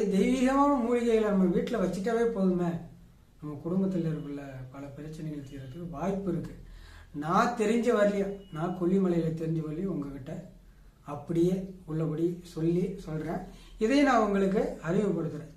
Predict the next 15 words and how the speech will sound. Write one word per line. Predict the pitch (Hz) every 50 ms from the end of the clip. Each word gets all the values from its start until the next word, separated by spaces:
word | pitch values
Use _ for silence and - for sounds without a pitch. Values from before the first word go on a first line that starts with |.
| -
தேவைப்படுறவங்க | - 135 160 208 240 240 240 240 220 214 220 220 220 208 196 196 226 - - - - - - - - - - _ _ _ _ _ - - - - - _ - - - - - - -
எனக்கு | 196 202 202 190 190 196
வந்து | 190 196 214 220 226 233 226 214 202 190 180 175 170 170 165 160 156 156 156 156 - -
க-, | - 165 165 160 160 156 151 -
ஃபோன்ல | - - 185 190 185 170
கான்டாக்ட் | 180 170 170 165 165 160 160 -
பண்ணுங்க. | 151 143 143 147 160 - - - - - - -
அதை | 170 165
நான் | 160 156 156 156
உங்களுக்கு, | 147 143 143 143 135 127 170 208 - - - - - - - - - - - - - - - -
அஹ், | 151 143 139 139 135 135 131 127 127 127 127 127 127 127 127 - - - - - - - - - - - - - - -
என்ன | - 214 233 240 233 240 220
விலைக்கு | 208 208 220 220 - 226 196
வாங்கிட்டு | 190 185 196 196 190 185 175 170
வந்தனோ | 160 160 156 156 160 180